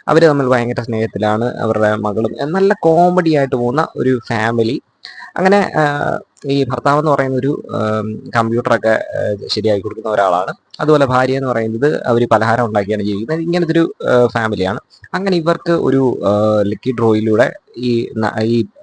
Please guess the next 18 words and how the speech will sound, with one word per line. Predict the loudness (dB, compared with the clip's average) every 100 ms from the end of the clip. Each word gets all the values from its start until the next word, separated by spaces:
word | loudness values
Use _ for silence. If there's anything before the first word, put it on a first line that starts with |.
| -4
ആ, |
ഭർത്താവിന് | 0 0 4 4 4
ഒരു, | 2 0 -4 _ _ _ _ -10
ആ, | -4 -2 0 0 -2 -2 0
ഒരു | 2 4 6 4 2 -6 -14 2
ഫ്ലൈറ്റ് | 2 2 0
യാത്ര, | 2 2 2 0 2 4 4 0 -4
ആ, | -2 -2 -4 -14 -20 _ _
സമ്മാനമായിട്ട് | -2 2 4 4 2
അടിക്കുകയാണ്. | -2 -2 -4 -4
അങ്ങനെ | -4 -2 -2
ഈ | -4
ഫ്ലൈറ്റ് | -2 -2 0 2
യാത്രയ്ക്ക് | 2 0 -4 -2
ഇവര് | 0 2
മൂന്നുപേരും | 0 2 0 0
കൂടി | -2 -2
പോവുകയാണ്. | -2 0 -2